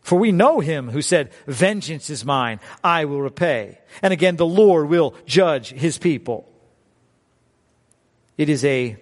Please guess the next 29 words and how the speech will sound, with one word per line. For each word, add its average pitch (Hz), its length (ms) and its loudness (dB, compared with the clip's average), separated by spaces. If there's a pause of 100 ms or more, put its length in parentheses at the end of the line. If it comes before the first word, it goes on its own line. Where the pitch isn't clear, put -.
(400)
terrifying 170 800 -2
thing 113 360 -4 (920)
to 123 100 -4
fall 165 500 0
into 165 280 -6
the 156 140 -2
hands 120 720 -6 (1160)
of 120 140 -8
the 117 80 -8
living 117 320 -2
God. 90 420 -10 (3000)
It 135 140 -6
should 127 100 -6
stand 165 380 -2
as 143 180 -2
a 127 80 -8
warning, 123 540 -4 (1400)
not 160 220 0
only 160 220 -4
to 165 180 -4
the 127 100 -6
disciples 139 720 -4
who 135 80 -10
first 135 340 -4
heard 135 220 -2
it, 113 100 -8
but 120 160 -6
to - 120 -6
every 147 460 -4